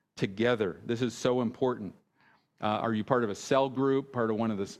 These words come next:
uh, a Sunday school class? Uh, do you have fellow believers you meet with, maybe one-on-one, or maybe in a, you know, two, you know, three or four people meeting together, uh, with some regularity?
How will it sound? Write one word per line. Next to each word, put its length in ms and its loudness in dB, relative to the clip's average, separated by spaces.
uh, 300 -6
a 20 -8
Sunday 340 0
school 300 -2
class? 560 0
Uh, 120 0
do 120 -2
you 100 2
have 160 0
fellow 320 2
believers 640 0
you 140 0
meet 300 0
with, 360 0
maybe 240 0
one-on-one, 840 2
or 100 -2
maybe 300 0
in 100 0
a, 180 0
you 80 -2
know, 80 0
two, 520 -4
you 160 -2
know, 80 -4
three 280 0
or 80 0
four 440 0
people 300 0
meeting 520 2
together, 640 0
uh, 60 0
with 200 -2
some 260 0
regularity? 800 2